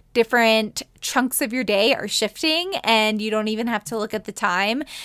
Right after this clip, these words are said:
You know, my morning routine, if that wallpaper is on, which the wallpaper says,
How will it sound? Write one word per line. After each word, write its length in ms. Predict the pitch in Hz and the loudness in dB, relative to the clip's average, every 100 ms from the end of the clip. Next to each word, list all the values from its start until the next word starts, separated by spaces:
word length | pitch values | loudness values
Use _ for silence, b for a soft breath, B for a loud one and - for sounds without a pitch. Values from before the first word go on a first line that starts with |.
| B | B
You 80 | - | -4
know, 220 | 202 202 | 0 0
my 200 | 202 214 | 0 0
morning 420 | 214 226 233 233 226 | 2 2 4 2 0
routine, 640 | 233 - 226 226 247 262 | -4 -4 -2 0 0 -2
if 200 | - - | -4 2
that 320 | 214 220 220 - | 6 6 4 -6
wallpaper 680 | 202 196 208 269 254 262 | -2 0 0 -2 0 0
is 120 | 254 254 | 2 4
on, 360 | 240 254 311 | 6 6 4
which 260 | 220 - - | 0 -2 -4
the 100 | 214 | -2
wallpaper 500 | 202 208 240 226 214 | 0 0 0 -2 -4
says, 380 | - 202 196 | -2 -2 -2